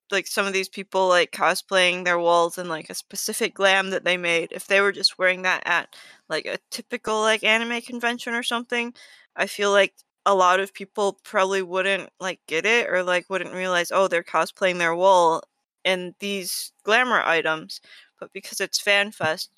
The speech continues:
like, the people there, like, know right away, Oh, that's this shirt from this like, armor set and these pants, and it's, it was just super cool. I loved seeing everyone's, um,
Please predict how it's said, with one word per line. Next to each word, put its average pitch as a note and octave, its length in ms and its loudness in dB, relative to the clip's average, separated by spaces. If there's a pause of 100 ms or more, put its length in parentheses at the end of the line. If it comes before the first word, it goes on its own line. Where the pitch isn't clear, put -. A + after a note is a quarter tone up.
(280)
like, F3 220 -2
the F#3+ 140 -8
people G#3 340 -6
there, F3 440 2
like, F3 220 -6
know F3+ 240 -2
right F3 200 2
away, E3+ 260 0
Oh, G#3+ 280 2
that's - 420 -2 (100)
this G3 240 -6
shirt - 400 -2
from E3+ 280 -8
this - 420 -4 (500)
like, E3 320 -6
armor F3 320 0
set D#3 380 -2 (300)
and E3 220 0
these F3+ 180 -8
pants, F3 540 0
and D#3 220 -16 (160)
it's, - 400 -8 (280)
it A3+ 100 4
was A#3+ 140 0
just A3 160 -2
super G3 260 -6
cool. E3 400 -6
I G3 100 2
loved F#3+ 300 0
seeing F3+ 260 -4
everyone's, E3 600 -4 (480)
um, D#3+ 380 -2